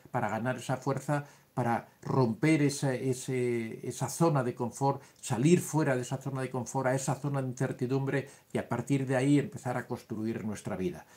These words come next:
Es muy importante tener claro que tenemos que dar ese paso, que ese paso que, que es, eh, cla-, ese primer paso, que es romper esa zona de confort, que es salir de ahí,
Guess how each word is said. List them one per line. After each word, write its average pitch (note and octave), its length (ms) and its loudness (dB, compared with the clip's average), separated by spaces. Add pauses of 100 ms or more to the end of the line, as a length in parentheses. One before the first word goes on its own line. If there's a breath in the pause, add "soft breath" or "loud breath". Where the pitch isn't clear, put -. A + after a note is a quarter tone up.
(240 loud breath)
Es G2 200 0
muy D3 280 6
importante A2+ 640 -2
tener B2 340 -4
claro D3 420 2 (240 loud breath)
que C#3 120 0
tenemos C3+ 400 2
que C3+ 100 0
dar B2 140 -2
ese B2 180 -6
paso, - 380 -10
que - 80 -4
ese C#3+ 160 0
paso D#3 340 4
que, D3 260 0 (280 loud breath)
que C#3 140 4
es, C#3 200 -2
eh, C#3 340 0
cla-, C#3+ 160 0
ese D#3+ 280 4
primer F3 480 8
paso, A#2 340 -2
que C#3+ 80 0
es - 80 0
romper C3+ 480 4
esa F3 160 0
zona E3 220 -2
de E3 100 -2
confort, E3+ 380 0
que B2 80 -4
es - 100 -8
salir C#3+ 360 2
de E3+ 100 2
ahí, G3 240 4